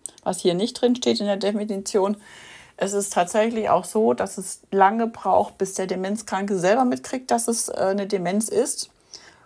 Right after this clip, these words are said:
Und wie gesagt, es ist so, dass beim Burnout anteilig Demenzen sozusagen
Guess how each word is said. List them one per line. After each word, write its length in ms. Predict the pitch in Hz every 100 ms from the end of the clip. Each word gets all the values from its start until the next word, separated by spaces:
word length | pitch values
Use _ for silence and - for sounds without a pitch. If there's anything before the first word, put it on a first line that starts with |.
| _
Und 120 | 202
wie 80 | 233
gesagt, 320 | 233 220 202
es 240 | - - - -
ist 500 | 220 254 - - - -
so, 240 | 196 214 214
dass 220 | 190 196
beim 240 | 185 175
Burnout 520 | 175 185 202 165 180 -
anteilig 580 | 180 196 202 170 180
Demenzen 680 | - 180 170 175 180 190 170
sozusagen 680 | 165 170 165 160 151 156 156